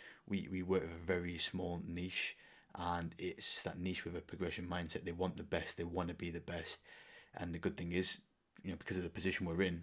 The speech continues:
like I said, you know, over a hundred applicants a month, we, we can turn down a lot of people.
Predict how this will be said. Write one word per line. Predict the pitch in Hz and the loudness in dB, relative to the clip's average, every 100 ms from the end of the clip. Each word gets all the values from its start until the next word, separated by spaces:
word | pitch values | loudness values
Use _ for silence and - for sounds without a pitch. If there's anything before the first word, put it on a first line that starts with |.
| - | -6
like | - 85 | -6 -4
I | |
said, | - 90 90 | -2 -2 -4
you | 92 | -4
know, | 85 - | -2 2
over | 90 92 | 2 2
a | 92 | -2
hundred | - 92 104 | 0 0 0
applicants | 90 95 - 87 | 0 -4 -4 -2
a | 87 | 0
month, | 87 90 90 - - - - - - - - | 2 2 0 -10 -16 -18 -18 -18 -18 -18 -16
we, | 180 180 185 175 180 170 - - - | -6 -2 0 2 0 -2 -4 -14 -6
we | 98 | -4
can | 143 95 87 | 0 0 0
turn | 82 98 92 | 0 0 2
down | 95 92 | 4 4
a | |
lot | 87 87 | 2 0
of | 80 - | -2 -6
people. | 87 - 110 | -6 0 2